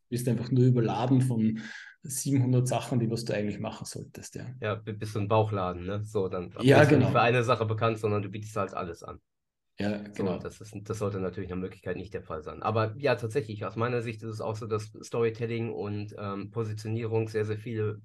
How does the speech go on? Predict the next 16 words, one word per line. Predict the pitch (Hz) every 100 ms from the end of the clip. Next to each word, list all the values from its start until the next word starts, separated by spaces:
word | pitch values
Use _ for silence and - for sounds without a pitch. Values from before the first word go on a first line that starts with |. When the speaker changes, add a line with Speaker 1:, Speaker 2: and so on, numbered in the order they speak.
| _
Speaker 2:
ja, | 101 98
Überschneidungen | 98 104 107 110 104 90
haben | 95 98
bei | 95
der | 90
Fragestellung | - 101 104 - 101 98 101 - - - _
und | 107 107
auch | 101 104
bei | 101 95
den, | 98 95 80
ich | -
denke | 113 110
auch | 90
bei | 104
den | 98
Leuten, | 101 104 101 90